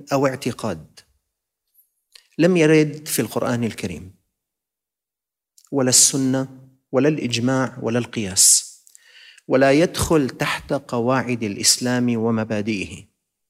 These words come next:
أو إحداث ما يعارض ذلك ويخالفه". وعرف الإمام الشاطبي في كتابه الاعتصام البدعة، قال: "هي طريقة في الدين مخترعة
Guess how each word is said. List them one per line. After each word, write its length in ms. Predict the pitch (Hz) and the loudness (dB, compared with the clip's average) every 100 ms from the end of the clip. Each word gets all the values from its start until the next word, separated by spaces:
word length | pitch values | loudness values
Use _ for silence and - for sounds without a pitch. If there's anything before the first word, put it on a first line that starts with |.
| _ _ _ - _ _ _ _ - | _ _ _ -20 _ _ _ _ 2
أو 240 | 185 120 | 4 4
إحداث 560 | 120 - 135 151 156 175 | 0 -2 0 0 0 -2
ما 320 | 170 135 110 | 0 0 0
يعارض 760 | 107 104 131 139 110 110 104 | -2 0 0 0 0 -4 -2
ذلك 360 | 127 127 127 127 | -2 0 -2 -2
ويخالفه". 840 | 110 110 113 - 107 92 - 95 - _ _ _ _ _ _ _ _ - - - - - - | -4 -4 -6 -6 -8 -6 -10 -10 -20 _ _ _ _ _ _ _ _ -20 -20 -20 -20 -20 -6
وعرف 560 | 131 127 196 180 160 170 160 156 - - _ _ _ _ _ _ _ _ _ _ _ _ _ _ _ _ _ _ _ 135 | -2 2 2 2 0 2 2 0 -6 -20 _ _ _ _ _ _ _ _ _ _ _ _ _ _ _ _ _ _ _ 0
الإمام 400 | 123 127 151 135 | 2 4 2 2
الشاطبي 720 | - 113 104 - 117 131 127 | 0 0 -2 -2 0 0 0
في 180 | 120 104 | -4 -4
كتابه 500 | 113 135 131 104 107 | -2 0 0 -2 -4
الاعتصام 560 | 98 90 107 - 127 | -6 -4 -2 0 0
البدعة، 600 | 101 104 131 101 117 - _ _ _ _ _ - | -2 -2 -2 -2 -4 -8 _ _ _ _ _ 0
قال: 220 | 143 135 | 2 2
"هي 260 | 117 131 | 0 0
طريقة 680 | 120 113 131 143 - 127 123 | 0 0 0 0 -4 -2 -2
في 160 | 120 110 | -2 -4
الدين 400 | 107 127 123 113 | -2 0 0 -2
مخترعة 640 | - - 117 92 90 - | -4 -4 -4 -4 -6 -14